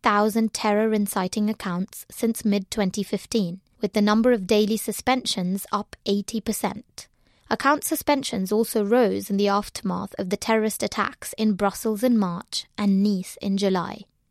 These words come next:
But experts believe that this is merely a temporary disruption to the extremists' efforts. In many cases, when radical accounts are taken down,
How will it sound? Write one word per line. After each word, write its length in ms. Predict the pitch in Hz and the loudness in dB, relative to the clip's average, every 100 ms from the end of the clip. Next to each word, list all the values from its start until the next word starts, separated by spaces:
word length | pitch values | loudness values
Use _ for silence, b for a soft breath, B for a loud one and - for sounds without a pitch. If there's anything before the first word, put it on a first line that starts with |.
| _ _ - | _ _ 0
But 120 | 233 | 4
experts 420 | 294 - - 359 | 4 2 2 0
believe 400 | - 285 214 202 | 2 2 4 2
that 140 | 202 226 | 0 -2
this 160 | 254 | -2
is 120 | 277 247 | -2 2
merely 320 | 254 254 269 | 4 4 2
a 40 | |
temporary 720 | - - 285 - 226 180 180 | 0 0 0 2 2 2 0
disruption 580 | 175 185 - - - 185 | -4 -4 -4 -6 -4 -4
to 80 | 180 | -4
the 160 | 190 226 | 0 0
extremists' 680 | - - 185 175 196 - - | -2 -2 0 0 -2 -6 -6
efforts. 640 | 196 - - - - - _ _ | -6 -4 -8 -10 -18 -20 _ _
In 160 | - 196 | 2 4
many 180 | 233 294 | 6 4
cases, 460 | 269 226 - 196 | 4 2 2 0
when 160 | 196 190 | 0 2
radical 360 | 190 208 226 220 | 2 2 2 0
accounts 400 | - 214 208 - | 0 -4 -4 -4
are 40 | |
taken 400 | - 196 - 180 | -2 -2 -2 -2
down, 400 | 214 202 185 196 | 0 0 -2 -6